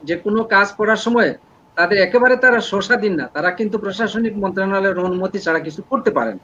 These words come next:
তো এখানে একটু দুর্বলতা রয়ে গেছে, তারা এখানে দুর্বল আছে। আর দ্বিতীয় কথা যেটা হচ্ছে, তারা সব সময় কিন্তু ওই প্রশাসনিক মন্ত্রণালয়ের দিকে মূলত তাকিয়ে থাকে।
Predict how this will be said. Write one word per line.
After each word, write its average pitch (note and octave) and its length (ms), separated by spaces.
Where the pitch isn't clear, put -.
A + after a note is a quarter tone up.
তো F3+ 160
এখানে A#3 320
একটু B3 400
দুর্বলতা G#3 540
রয়ে G3 280
গেছে, E3 240
তারা E3+ 220
এখানে F3+ 240
দুর্বল D3 380
আছে। A2+ 220
আর D3+ 120
দ্বিতীয় F3+ 320
কথা B3 240
যেটা A#3 280
হচ্ছে, A3+ 420
তারা G3 220
সব G#3 220
সময় A#3 300
কিন্তু G3+ 360
ওই F3+ 120
প্রশাসনিক G#3+ 560
মন্ত্রণালয়ের G#3+ 580
দিকে B3 200
মূলত G#3+ 300
তাকিয়ে E3+ 400
থাকে। - 240